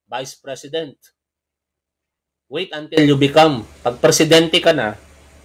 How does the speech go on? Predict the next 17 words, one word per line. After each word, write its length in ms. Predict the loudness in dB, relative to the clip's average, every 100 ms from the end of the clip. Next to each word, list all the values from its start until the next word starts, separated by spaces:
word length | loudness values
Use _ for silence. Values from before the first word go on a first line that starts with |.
| _ _ _ _ _ _ _
saka 320 | -4 0 2
dapat 320 | 4 4 2 0
masunod 400 | -4 -2 -2 -2
ang 160 | 0
kagustuhan 560 | 0 0 -6 -6 -6 -4
mo. 240 | -4 -4 _ _ _ _ _ _ _ -20 -20 _ _ _ _
Sabi 240 | 0 2
dito 240 | 2 2 0
ni 160 | -14
Professor 400 | _ -20 -20 -20 -20
Antonio 320 | -20 -20 -20 -8
P. 80 | -6
Contreras, 800 | -4 -2 2 0 0 -6 -10 -10 -20 _ _ _ _ _
"I 160 | 0 0
can 240 | 4 2
understand 800 | 4 0 -2 -16 -16 -18 -16 -18
that 160 | -18 -18